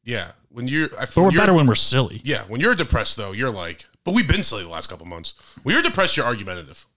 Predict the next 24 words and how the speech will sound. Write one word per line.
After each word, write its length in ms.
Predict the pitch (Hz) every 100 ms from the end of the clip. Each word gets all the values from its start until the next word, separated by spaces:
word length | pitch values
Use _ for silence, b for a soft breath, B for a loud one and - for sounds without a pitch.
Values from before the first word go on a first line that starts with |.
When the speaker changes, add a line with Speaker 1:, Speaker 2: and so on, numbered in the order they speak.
| _ _ _ -
Speaker 1:
On 100 | 107
Speaker 2:
No, 120 | 143
I'm 80 | 226
Speaker 1:
here. 60 | 131
Speaker 2:
not. 420 | 110 170 - 123
Speaker 1:
On 100 | 117
here 220 | 101 85
you 140 | 85 -
are. 120 | - -
Speaker 2:
Oh. 240 | 101 107 - -
Speaker 1:
When 80 | 107
you're 100 | 92
depressed. 460 | 80 85 - - -
Speaker 2:
Yeah, 140 | 135
'cause 120 | -
I 80 | 131
don't 120 | 127
know 60 | 120
what 80 | 113
else 140 | 117
to 60 | 104
do. 140 | 110
Speaker 1:
Yeah. 180 | 107
<laughs> 60 | -